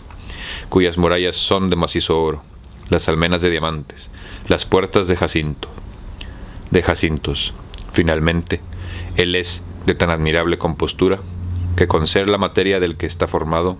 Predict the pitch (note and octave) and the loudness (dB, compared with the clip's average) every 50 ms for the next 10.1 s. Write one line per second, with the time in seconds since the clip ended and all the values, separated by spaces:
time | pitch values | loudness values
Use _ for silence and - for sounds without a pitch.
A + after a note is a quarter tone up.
0 | - - - - - - E2 E2 D#2+ D#2+ E2 E2 D#2+ D#2 - - - D#2 D2+ C#2+ | -10 -16 -14 -12 -8 -4 0 0 2 2 2 2 2 0 0 0 0 0 0 0
1 | D2 D2 D2+ D#2 D#2 D#2+ E2 E2 D#2+ - - - - - - - - - - - | -2 -2 -2 -2 -4 -4 -6 -8 -8 -6 -6 -4 -4 -2 -2 0 0 0 2 2
2 | - E2 D2+ D2 E2 E2 - - - - - - - - - - - E2 E2+ D2+ | 2 2 2 4 2 2 2 2 0 0 0 -2 -6 -6 -6 0 2 4 4 4
3 | D2+ D2+ C#2+ E2 E2 D#2 D2+ D2+ - - - - - - - - - - E2 D#2 | 4 2 4 2 2 2 0 -2 -4 -8 -12 -14 -12 -12 -10 -6 -2 0 0 2
4 | D#2 E2+ F2 E2 D#2+ E2 D#2+ D#2 - - - - - - - - D#2+ D#2+ D#2 D#2 | 4 2 2 2 2 0 0 -2 -4 -10 -12 -14 -14 -8 -2 2 2 4 4 4
5 | D#2+ D#2 D2 C#2 - - - - D#2 D#2 D#2 D2+ D#2 D2+ D2+ D#2+ D#2+ E2 E2 D#2+ | 4 2 0 -2 -4 -6 -2 0 2 2 2 2 2 2 2 2 2 2 2 0
6 | - - - - - - - - - - - - - - F2 E2+ F2 F2+ F#2 F2 | -2 -4 -10 -12 -12 -12 -10 -10 -10 -8 -8 -2 2 2 4 4 4 4 4 2
7 | F#2+ F2 - - F#2 F2 E2+ - F2+ F2 E2 - F2 - - - F2 D#2+ C#2+ C#2+ | 2 0 2 2 2 2 2 2 2 2 2 2 0 0 2 2 2 2 2 0
8 | C2+ - - - - - - - - - - - - - - - - - - - | -4 -10 -12 -14 -14 -14 -14 -14 -14 -14 -14 -14 -12 -12 -12 -10 -10 -8 -6 -6
9 | - - - - - G2 F#2 F2+ F2+ F2+ F#2 F2+ F2 - - D#2+ D2+ D#2+ F2+ F2+ | -6 -6 -4 0 2 2 4 2 2 2 2 2 2 2 2 2 4 4 2 0
10 | F2 | -2